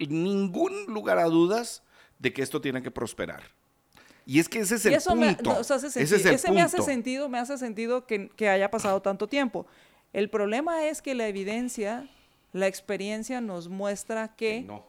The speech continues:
Speaker 2: que no es así. E incluso, eh,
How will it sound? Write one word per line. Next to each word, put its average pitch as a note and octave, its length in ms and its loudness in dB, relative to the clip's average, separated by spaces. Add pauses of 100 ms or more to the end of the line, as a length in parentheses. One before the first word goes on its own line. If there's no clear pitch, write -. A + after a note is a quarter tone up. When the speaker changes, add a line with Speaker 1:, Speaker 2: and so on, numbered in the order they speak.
(240)
Speaker 2:
que G#3+ 120 -2
no G#3+ 100 -2
es A3+ 140 -4
así. D4 340 -6 (640)
E G3+ 120 -4
incluso, C4+ 880 -2
eh, F#3+ 560 -4